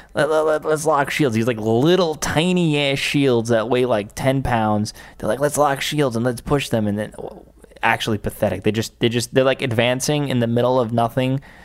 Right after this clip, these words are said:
with the sh-, wow, just these people are, are actually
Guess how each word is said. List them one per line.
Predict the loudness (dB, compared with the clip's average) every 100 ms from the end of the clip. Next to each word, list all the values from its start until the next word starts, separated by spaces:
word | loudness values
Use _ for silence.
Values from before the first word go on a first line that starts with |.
| -8 0
with | 2
the | 2
sh-, | -4 -8
wow, | -4 2 2 2
just | 0 -2 -4 -6
these | -4
people | 0 -2 0 -2
are, | -2 -6
are | -10 -2
actually | -2 -2 -8 -10